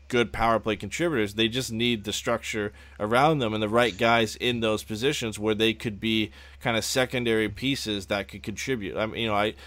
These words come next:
I have no doubt if Rickard Rakell was the fourth man on a power play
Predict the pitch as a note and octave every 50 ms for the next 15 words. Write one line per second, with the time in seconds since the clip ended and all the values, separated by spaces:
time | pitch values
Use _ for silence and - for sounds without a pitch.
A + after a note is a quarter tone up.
0 | - - - C3 B2 B2 B2+ C#3+ C3+ A#2+ A2+ A#2+ A#2+ C3+ C3 A#2 G2+ - - G#2+
1 | - - A#2+ A#2 A2 G#2+ - - A#2 A2+ A2 G#2 G#2 G2 G2+ G#2 F#2+ - - A2
2 | A#2 A2+ F#2+ - G2+ G#2 A2 A#2 A2+ G#2 G2 - - - - - - - G2+ A2
3 | G#2+ G2 F2 - A2+ A2+ B2 C3 C3+ A#2+ - - F#2 F2 E2+ E2+ E2